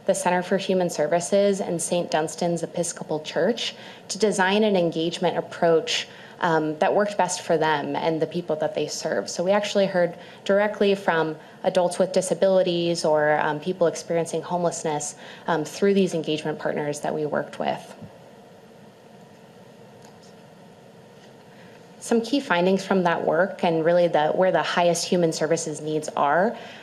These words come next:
um, not surprisingly, we heard a lot about housing and homelessness, behavioral health, and a large category of basic needs, which includes things like food assistance and medical care.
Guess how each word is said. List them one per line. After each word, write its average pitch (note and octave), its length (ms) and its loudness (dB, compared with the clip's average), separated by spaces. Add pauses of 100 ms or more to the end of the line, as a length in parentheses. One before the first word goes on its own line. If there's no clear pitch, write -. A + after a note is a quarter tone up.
(120)
um, D#3 480 2
not F#3 280 2
surprisingly, E3+ 640 2
we E3+ 80 2
heard E3 200 2
a D#3 40 2
lot D3 300 2
about D#3 240 0
housing E3 400 0
and C#3 100 -4
homelessness, F#3+ 880 0 (400)
behavioral F3+ 480 2
health, E3 480 2 (380)
and F#3+ 120 2
a - 20 2
large G#3+ 340 2
category F#3+ 600 4
of E3+ 120 0
basic E3 380 0
needs, D3 400 0
which E3+ 160 0
includes E3+ 460 0
things D#3+ 340 0
like D3+ 220 2
food F3+ 260 0
assistance D#3+ 720 0
and D3 140 -4
medical D3 360 0
care. - 440 -4